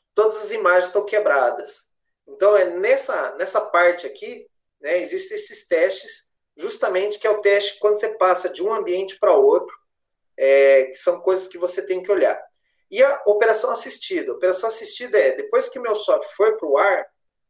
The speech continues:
o, alguém do time de desenvolvimento fica lá junto com o pessoal do suporte pra ver se tá tendo problemas,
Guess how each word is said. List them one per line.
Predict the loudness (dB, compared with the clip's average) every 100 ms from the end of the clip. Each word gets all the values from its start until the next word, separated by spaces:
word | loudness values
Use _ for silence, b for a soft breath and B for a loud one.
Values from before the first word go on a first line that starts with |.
| _ _ _ _
o, | -6 -4 -2 -2 -4 2
alguém | 0 4 2 2
do | -2
time | -4 -4 -4
de | -6
desenvolvimento | -10 -12 -10 -8 -8 -6 -2 -2 -4 -10 _ _ _ _
fica | -10 -6 -4 0
lá | 4 4
junto | 2 -2 -6
com | -10
o | -10
pessoal | -6 -4 -4
do |
suporte | -4 -10 -2 2 2 0
pra | -4 0
ver | 2
se | 2 0
tá | -2
tendo | -2 -4
problemas, | -4 -4 0 0 -2 -8 -12